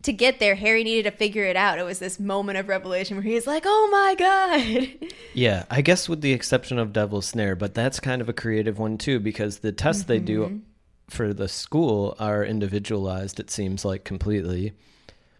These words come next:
Speaker 2: But, like, they pass that test, the, the Devil Snare test, together.
Speaker 1: Yes.
Speaker 2: Hermione casts it and she remembers, but ultimately, like, there's this, it,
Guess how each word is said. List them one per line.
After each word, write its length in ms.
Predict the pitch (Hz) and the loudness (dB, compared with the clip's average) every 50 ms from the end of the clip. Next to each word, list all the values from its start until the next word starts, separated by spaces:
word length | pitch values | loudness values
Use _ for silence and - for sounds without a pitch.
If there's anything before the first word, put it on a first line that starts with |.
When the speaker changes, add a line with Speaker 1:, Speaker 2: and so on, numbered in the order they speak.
| _ _ - | _ _ -4
Speaker 2:
But, 240 | 107 95 - - - | -4 -4 -4 -4 -4
like, 240 | 107 92 92 - | -4 -4 -4 -2
they 220 | - 113 117 127 131 | 0 2 4 4 4
pass 380 | 127 - 120 120 117 104 - | 2 2 2 2 2 0 -2
that 340 | - 107 101 107 104 - - | -2 0 0 2 0 0 -4
test, 340 | - - 95 90 - - - | -6 -6 -4 -6 -6 -8 -8
the, 140 | 101 95 90 - - | -8 -8 -8 -6 -6
the 100 | 107 98 | -6 -4
Devil 280 | 92 104 101 95 98 | -2 -2 -4 -2 -4
Snare 280 | 92 - - 104 98 98 | -6 -4 -4 -4 -4 -4
test, 300 | - - 98 - - - | -4 -4 -6 -8 -8 -8
together. 560 | - 92 92 98 95 82 78 - 95 107 101 - _ _ _ _ _ _ _ _ _ _ | -8 -6 -6 -6 -6 -6 -8 -12 -14 -14 -14 -16 _ _ _ _ _ _ _ _ _ _
Speaker 1:
Yes. 400 | - 208 202 143 - - - - - - - - | -2 -2 -2 -2 -2 -6 -12 -14 -14 -14 -10 -6
Speaker 2:
Hermione 400 | 107 107 104 120 143 151 139 123 | -4 0 2 4 4 4 4 2
casts 380 | - - 123 117 120 113 - - | 2 2 4 4 4 4 2 0
it 140 | 104 101 | 0 0
and 100 | - 101 | 0 -2
she 140 | - - 117 | -2 -2 0
remembers, 640 | 113 107 104 104 113 120 117 107 104 98 98 95 - | 0 0 2 2 2 2 2 2 2 0 0 -2 -4
but 260 | - - 107 101 - - | -2 0 0 0 0 0
ultimately, 600 | 117 107 110 110 - 120 113 104 - 98 101 101 | 0 0 0 0 0 -2 -2 -2 -2 0 0 0
like, 260 | 98 98 95 95 95 - | 0 0 -2 -4 -4 -4
there's 300 | - 104 101 101 101 - | -2 0 0 0 0 -2
this, 380 | 104 101 98 95 - - - - _ _ _ _ | -4 -4 -4 -4 -6 -8 -10 -12 _ _ _ _
it, 180 | - 117 - _ | -6 -6 -6 _